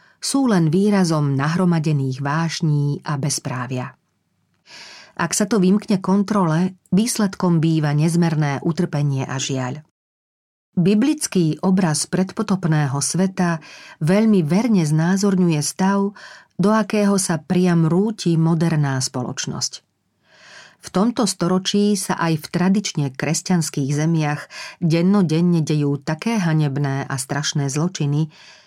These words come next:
že sa vyrovnajú zločinom, pre ktoré zahynuli ľudia predpotopného sveta. Boh povolal Noácha,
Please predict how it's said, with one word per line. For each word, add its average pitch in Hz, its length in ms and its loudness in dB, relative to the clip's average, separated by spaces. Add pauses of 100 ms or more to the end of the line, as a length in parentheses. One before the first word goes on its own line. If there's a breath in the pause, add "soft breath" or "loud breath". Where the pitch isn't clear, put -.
(280 loud breath)
že 180 160 4
sa 185 160 0
vyrovnajú 185 560 2
zločinom, 175 640 2
pre 165 160 -2
ktoré 160 400 -2
zahynuli 160 560 0
ľudia 156 400 -2
predpotopného 143 960 -4
sveta. 123 480 -8 (960)
Boh 180 320 0 (160)
povolal 180 560 2
Noácha, 214 800 -2